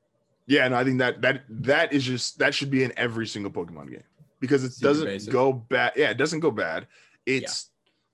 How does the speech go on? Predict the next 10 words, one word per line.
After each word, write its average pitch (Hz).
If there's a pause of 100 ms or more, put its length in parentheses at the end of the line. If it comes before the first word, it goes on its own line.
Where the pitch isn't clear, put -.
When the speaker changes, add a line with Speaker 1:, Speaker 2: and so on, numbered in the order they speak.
(220)
Speaker 1:
you 175
can 165
still 196
have 165
other 147
stuff. 107
It's 113
not 131
taking 131 (880)
a 117